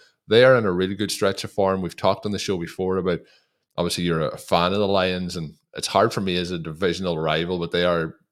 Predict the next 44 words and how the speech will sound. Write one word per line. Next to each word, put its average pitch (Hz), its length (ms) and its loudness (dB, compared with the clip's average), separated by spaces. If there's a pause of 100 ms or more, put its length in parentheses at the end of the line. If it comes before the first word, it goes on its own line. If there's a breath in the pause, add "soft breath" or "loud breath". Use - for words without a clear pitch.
(360)
a 87 80 -2
really 98 300 -2
good 92 200 -4
story 85 380 -2
to 82 260 -2 (320 soft breath)
get 87 180 -2
behind. 87 320 0
So 85 140 -2
I'm 85 160 -2
kinda 87 340 -2 (140)
on 82 160 -2
board, 82 320 -2
and 80 180 -6 (140)
we 87 120 -4
have 82 100 -2
a 85 60 -2
lot 82 280 0
invested 85 460 -2
in 85 100 -2
them 82 180 -2
as 85 120 -6
a, 82 200 -2
a - 40 -10
fantasy 90 640 -2 (500 soft breath)
kind 90 180 -2
of 80 220 -2 (360)
team 95 320 -2 (160)
<laughs> - 140 -14
for - 280 -2 (160)
twenty 95 320 0
twenty-two. 92 640 0
So, 95 220 0 (400 loud breath)
um, 92 380 2 (120)
this 120 200 4
was 139 160 0
a, 101 220 6
an 87 120 -2
awesome 92 340 0
game 87 200 -2
by 82 120 0
Jared 82 320 0
Goff. 85 240 0
He 110 140 -2
goes 107 260 0